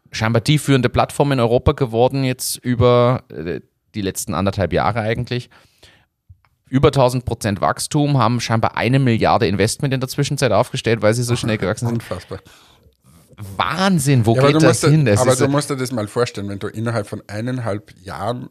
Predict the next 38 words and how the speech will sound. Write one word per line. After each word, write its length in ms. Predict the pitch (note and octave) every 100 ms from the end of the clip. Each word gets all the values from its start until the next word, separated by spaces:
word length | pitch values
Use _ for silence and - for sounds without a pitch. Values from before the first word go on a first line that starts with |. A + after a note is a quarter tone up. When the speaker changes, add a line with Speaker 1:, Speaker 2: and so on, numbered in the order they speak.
| -
Speaker 2:
so 280 | - B2 A#2
wächst 280 | A#2+ -
und 160 | B2+ -
dann 140 | A#2+ B2
eine 220 | C3 C#3
Milliarde 460 | C3 B2 G#2+ A#2+ A#2+
Investment 440 | A2+ A#2+ - A#2
aufstellst, 340 | G#2+ - A#2 A2+
ich 60 |
meine, 160 | A2+ A2
da, 180 | A2+ G#2+
das, 320 | A2 G#2+ -
das 320 | - G2+ -
packst 380 | - G#2 - -
du 60 |
als 260 | G2 G2 G2
normaler 340 | G#2 F#2 F#2+
Mensch 240 | F#2 F#2 F2
einfach 260 | F#2 F#2 -
nicht 200 | F#2+ -
mehr. 100 | F2 _ _ _ - - -
Speaker 1:
Äh, 220 | - -
und 280 | C3 B2 A2
das, 160 | G#2+ G2+
ich 160 | - G#2
weiß 180 | A2+
auch 40 | A#2
nicht, 140 | A2+
wie 60 | G#2
man 140 | G#2
sowas 240 | F#2+ F#2+ A2
handelt. 200 | A#2+ G#2
Und 180 | C3
man 100 | D#3
muss 100 | D3
dazu 320 | D3 B2+ D3 F3
aber 140 | G#3+
sagen, 320 | E3 E3+ F3+